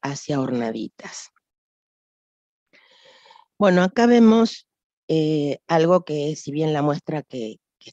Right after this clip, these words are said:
que vamos a estar analizando es, es pequeña, tiene toda, en el rescate cero, fechado directo por una costilla humana.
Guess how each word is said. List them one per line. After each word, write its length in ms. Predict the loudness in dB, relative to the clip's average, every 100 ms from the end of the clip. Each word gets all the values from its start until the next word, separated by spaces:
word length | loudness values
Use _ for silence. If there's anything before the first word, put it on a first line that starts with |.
| _
que 100 | -12
vamos 320 | -6 -6 -6 -8
a 40 |
estar 220 | -10 -6
analizando 760 | -2 0 -2 -4 -2 -2 0 -2
es, 320 | -4 -8 -16
es 100 | -20
pequeña, 580 | -10 -6 0 4 4 4
tiene 320 | 2 0 0
toda, 500 | 0 0 0 0 -4 _ _ _ _ _ _ _ _ _ _ _ _ _ _ _ _ _ _ _ -6
en 200 | 0 0
el 100 | 0
rescate 520 | -2 -4 -4 -2 -2
cero, 420 | -2 -2 2 2
fechado 520 | 0 -6 -4 0 0
directo 760 | -2 -4 -6 -6 _ -4 -4 -6 _ _ _ _
por 140 | -8
una 180 | -6 -6
costilla 520 | -10 -16 -14 -12 -6
humana. 600 | -2 0 0 0 0 -4